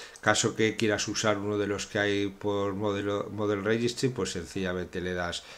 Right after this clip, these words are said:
Olama pull y nombre del, del registro. Una vez que, esto sería una cosa así, ¿no? Olama pull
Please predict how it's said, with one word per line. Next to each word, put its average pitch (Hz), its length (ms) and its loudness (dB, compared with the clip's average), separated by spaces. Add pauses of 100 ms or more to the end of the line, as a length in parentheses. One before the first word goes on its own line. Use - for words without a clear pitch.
(140)
Olama 98 640 0
pull 131 420 0
y 107 80 -2
nombre 92 320 -2
del, 82 400 -8
del 95 240 -8
registro. - 640 -10 (580)
Una 110 240 2
vez 110 180 4
que, 107 460 2 (140)
esto 92 260 -6
sería 95 300 0
una 82 140 -6
cosa - 260 -6
así, 85 400 -6
¿no? 95 140 -6 (160)
Olama 87 680 -4 (1200)
pull 90 440 -4